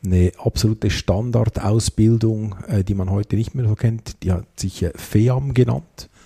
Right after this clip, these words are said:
ein Fernmelde- und Elektronikapparate-Monteur. Ähm, heute ist der Beruf, der Nachfolgeberuf sogar, äh, schon fast ausgestorben, Elektroniker, also ich bin eigentlich, äh, Hardwareentwickler, äh, konnte dann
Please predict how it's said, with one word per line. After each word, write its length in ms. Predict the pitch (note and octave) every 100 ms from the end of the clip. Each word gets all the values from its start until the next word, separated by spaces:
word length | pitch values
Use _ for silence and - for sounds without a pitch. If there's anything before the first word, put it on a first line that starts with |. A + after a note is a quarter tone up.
| _ _ -
ein 160 | G#2
Fernmelde- 800 | - G2+ A2+ C3 A#2+ A#2 A2+ A2+
und 220 | G2 -
Elektronikapparate-Monteur. 1900 | G#2+ G2 - - G2+ B2 B2+ - A2+ - G#2 G#2+ - G#2 G#2 A#2 - G2+ C#3+ - - - - - - - -
Ähm, 300 | A#2+ G#2 G2
heute 500 | - A2+ B2 B2+ -
ist 520 | A#2 A#2 - - - B2
der 80 |
Beruf, 500 | G#2 A2+ A#2 A#2+ -
der 140 | - G2
Nachfolgeberuf 720 | G2 C#3+ - D#3 C#3 D3 D3
sogar, 360 | C3 C3+ C3 B2+
äh, 60 | A#2+ -
schon 220 | C3+ B2
fast 240 | A2 A#2+
ausgestorben, 760 | A2 A#2+ - B2+ B2+ C3 C3+ A#2
Elektroniker, 760 | G#2 G2 - G2+ G#2+ C3 - A#2
also 180 | F#2+
ich 100 | G2+
bin 160 | - G2
eigentlich, 440 | G2 A2 G2 -
äh, 140 | D#2+ -
Hardwareentwickler, 920 | - F#3 - B2 B2 - C3 - C#3 - _ - - - _ _ - _
äh, 280 | - A2 G#2 G#2
konnte 420 | - A#2+ B2 - A2
dann 460 | G#2 G#2 G#2+ G2